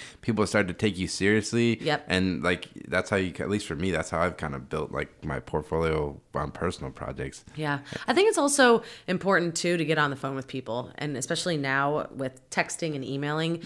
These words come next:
Speaker 1: Yeah.
Speaker 2: you lose your voice in it. And, and people don't know who you are and how, how you are in certain situations. And I think that if you're a personal person and you, and you wanna take their portrait or, or follow them for a day, they have to know that they're comfortable with you,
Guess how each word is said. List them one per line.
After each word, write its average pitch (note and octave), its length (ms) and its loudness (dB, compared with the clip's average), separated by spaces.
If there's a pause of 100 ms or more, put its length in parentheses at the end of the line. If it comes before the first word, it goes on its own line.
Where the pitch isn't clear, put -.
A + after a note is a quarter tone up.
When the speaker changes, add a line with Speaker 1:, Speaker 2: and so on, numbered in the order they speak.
(120)
Speaker 1:
Yeah. - 240 -4
Speaker 2:
you F#3 160 0
lose G#3+ 260 2
your - 80 4
voice A3 320 4
in - 80 -2
it. - 300 -12
And, D3+ 200 0
and C#3+ 240 -2
people D3+ 640 -2
don't D3 240 0
know D3+ 140 -2
who D3 80 -2
you C#3+ 220 -2
are D3 180 4
and C3+ 100 -2
how, C3 520 -2
how B2 260 -2
you B2+ 200 -6
are B2+ 200 -2
in B2 160 -6
certain A#2+ 240 -6
situations. B2+ 640 -6
And C3 60 -6
I B2+ 60 -6
think B2+ 240 -8
that B2 260 -4 (240)
if C#3 100 -8
you're D3 100 0
a - 40 -6
personal E3 400 2
person D3 400 0
and C#3+ 100 0
you, C3 160 -4
and C#3 160 -2
you C3 60 -2
wanna C3+ 280 0
take C3+ 200 -6
their C3+ 80 -2
portrait C#3 420 0
or, C3 220 0
or C#3 180 0
follow C3+ 380 0
them C#3 240 0
for C#3+ 200 0
a C#3 120 2
day, D#3 340 2 (240)
they F#3 80 2
have F#3+ 200 6
to F3 100 -2
know D#3+ 180 2
that D3 180 0
they're C#3 320 0 (920)
comfortable F#3+ 440 4
with G#3 140 0
you, B3+ 240 4